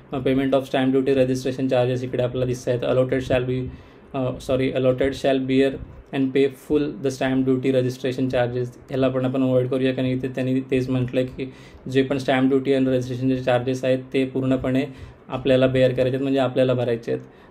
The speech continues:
तो ही basically बऱ्याच जणांना गोष्ट माहिती असेलच. But त्याच्या पुढे same आपल्याला इकडे ट्रान्सफरबद्दल त्यांनी दिलं आहे की transfer करायचं असेल, म्हणजे विकायचं असेल हा flat कोणाला, तर त्याच्याबद्दल काय तरतूद आहे, तर तिकडे मी ह्याच एवढं पूर्ण वाचत बसत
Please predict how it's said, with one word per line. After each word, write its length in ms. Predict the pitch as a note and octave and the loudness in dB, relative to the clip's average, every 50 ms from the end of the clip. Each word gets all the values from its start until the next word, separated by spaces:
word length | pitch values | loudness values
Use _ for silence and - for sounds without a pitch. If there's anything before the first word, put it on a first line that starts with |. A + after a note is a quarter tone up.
| - - | -10 -6
तो 120 | C#3+ C3+ C3 | -4 -4 -2
ही 140 | B2+ C#3+ C#3 | -2 -2 0
basically 480 | C3 C3+ C3 B2+ C#3 C3+ C3+ C#3 C#3 C#3+ - - | 0 0 0 0 -2 -4 -4 -4 -4 -4 -6 -6
बऱ्याच 300 | C3+ C3 B2+ C3 C3 B2+ | -4 -2 0 0 0 0
जणांना 280 | C3 B2+ B2+ B2+ C3 | 0 0 0 0 0
गोष्ट 240 | C3 B2+ B2+ - - | 0 -2 -2 -2 -4
माहिती 320 | C3 B2+ B2+ A#2+ - - C3 | -4 -2 -2 -2 0 0 0
असेलच. 440 | A#2+ A#2 - C3+ B2+ B2+ B2+ - - - - - - - - - | 0 0 -2 -2 -2 -2 -4 -6 -10 -20 -20 -20 -20 -20 -10 -8
But 80 | C3+ C3+ | -6 -4
त्याच्या 260 | C3 C3+ C3 C#3+ C#3+ | -4 -2 -2 -2 -2
पुढे 420 | C#3 - C#3+ C#3 D3 D3 C#3+ D3 C#3+ C3+ - - | -2 -2 0 2 4 4 4 4 0 -4 -10 -18
same 280 | - - - C#3 C3+ C3+ | -6 -2 0 2 2 2
आपल्याला 320 | C3 B2+ C3 B2+ B2+ C3 | 0 -2 -2 -4 -2 -2
इकडे 220 | C3 C3 C3 C3+ C3+ | -2 -2 -2 -4 -2
ट्रान्सफरबद्दल 800 | C3 B2+ B2 A#2+ A#2+ - - C#3+ C3 B2+ C3 B2+ C3 C3 B2+ | 0 2 2 2 0 -2 -2 -2 -2 0 0 0 0 0 0
त्यांनी 200 | B2+ C3 B2+ C3 | 0 0 0 0
दिलं 220 | C3 B2+ B2+ B2+ B2+ | 0 0 2 2 2
आहे 120 | C3 B2+ | 2 0
की 340 | B2+ C3 C#3 C3+ C3+ C3 C3 - - - - - - - | 0 -2 0 0 0 -2 -4 -8 -18 -20 -20 -20 -10 -2
transfer 400 | - C3 B2+ C3 C3 C3 C#3+ C#3 | 0 2 2 2 2 2 2 2
करायचं 300 | C3+ C#3 C3 C3 C3 C3 | 4 4 4 4 4 2
असेल, 140 | C3 C#3 C#3 | 0 -2 -2
म्हणजे 240 | C#3 C3+ C3+ C#3 C#3 | -2 0 0 0 0
विकायचं 460 | C3 C3 C3 C#3 C#3 C#3 C3+ D3 C#3 | 0 2 2 4 2 2 2 2 2
असेल 220 | C3 C3 - C3+ | 2 0 0 -2
हा 140 | B2+ C3 B2+ | -2 -2 -2
flat 280 | B2+ C#3 C3 B2+ B2 B2+ | -2 0 0 0 -2 -2
कोणाला, 420 | - C3 B2+ B2+ B2 B2+ C3 C3 - - - - - - - - | -4 -2 -2 0 0 0 -2 -4 -6 -12 -20 -20 -20 -8 -2 0
तर 180 | C#3 C3+ C3+ | 0 2 2
त्याच्याबद्दल 580 | B2+ C#3 C3 C3 D3 C#3+ C#3 C#3+ C3+ C#3 C#3+ C#3 | 2 2 2 2 2 2 2 0 0 2 0 2
काय 340 | C3+ C#3+ C3+ C3+ C3+ C3+ C3+ C3+ | 4 4 4 4 4 2 2 0
तरतूद 320 | C3+ B2+ B2 C3+ C3+ C3 | 0 0 2 0 0 2
आहे, 240 | B2 B2+ C3 C3 C3 | 2 2 2 0 0
तर 60 | C#3 | 0
तिकडे 320 | C3 C#3 C3+ C3+ C3 C3 C3+ | -2 -2 -2 -2 0 0 0
मी 120 | C#3 C#3 C3+ - - | -2 -2 -4 -8 -8
ह्याच 260 | - C#3 B2+ B2+ B2+ | -4 -2 -2 -2 -2
एवढं 300 | F3+ D3+ C3+ C3 C3+ C#3 | 0 0 2 4 4 4
पूर्ण 200 | C#3 C3+ C3+ C3 | 2 2 0 2
वाचत 240 | C#3 C3+ B2+ B2 C3 | 2 0 0 0 0
बसत 280 | C3+ C3 C3+ C3 B2+ | 0 0 -2 -2 -4